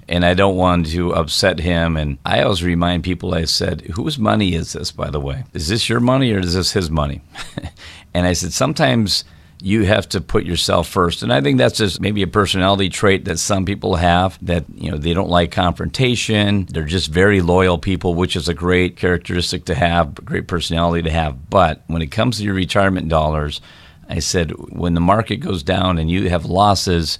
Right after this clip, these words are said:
who's actually taking the losses? Your advisor that you really like or yourself?" I said, "You have to put yourself first. You have to look past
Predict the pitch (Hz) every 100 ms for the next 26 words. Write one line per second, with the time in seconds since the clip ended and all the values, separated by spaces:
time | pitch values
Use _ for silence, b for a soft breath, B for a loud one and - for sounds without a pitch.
0 | - 95 123 110 104 - 92 85 95 90
1 | 87 85 98 104 - 71 71 78 78 78
2 | 71 78 82 87 95 90 87 87 85 85
3 | 85 80 90 101 90 92 82 80 - 90
4 | - - - 87 80 82 80 92 95 85
5 | - 90 - 82 - 82 76 87 80 -
6 | 71 87 87 87 85 76 - 82 78 -